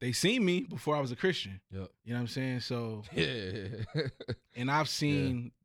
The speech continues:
Speaker 1: that's why, like, I have a heart for people who, you know, rich people, people who got money, people who are famous and all that.
Speaker 2: Mm-hmm.
Speaker 1: Because it's not sweet, man. They go through some stuff.
Speaker 2: Yeah.
Speaker 1: They, they, they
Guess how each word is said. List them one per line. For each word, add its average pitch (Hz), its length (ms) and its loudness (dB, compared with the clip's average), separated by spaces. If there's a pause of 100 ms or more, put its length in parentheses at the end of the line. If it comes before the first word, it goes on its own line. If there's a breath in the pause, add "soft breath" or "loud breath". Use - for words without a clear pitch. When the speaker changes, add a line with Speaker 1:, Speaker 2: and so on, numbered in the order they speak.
(140)
Speaker 1:
that's 160 240 2
why, 135 340 2
like, 110 500 -6 (340)
I 147 120 0
have 160 160 4
a 120 80 -2
heart 117 300 -2
for 107 680 -4
people 117 280 -4
who, 101 380 -6 (280)
you 110 120 -14
know, 92 120 -12
rich 127 220 -4
people, 120 220 -6
people 113 220 -8
who 113 100 -6
got 104 160 -8
money, 107 200 -6
people 104 200 -6
who 101 160 -8
are - 20 -14
famous 110 440 -10
and 101 100 -12
all 98 200 -10
that. 95 160 -10
Speaker 2:
Mm-hmm. 85 280 -8 (580)
Speaker 1:
Because 98 400 -8
it's 135 160 -4
not 135 220 -2
sweet, 117 340 -2
man. 101 340 -8
They 120 120 -6
go 131 180 -2
through 117 180 -4
some 101 160 -8
stuff. 120 520 -6 (200)
Speaker 2:
Yeah. 87 120 -14 (560)
Speaker 1:
They, 101 200 -8 (120)
they, 113 320 -6 (240)
they 104 100 -10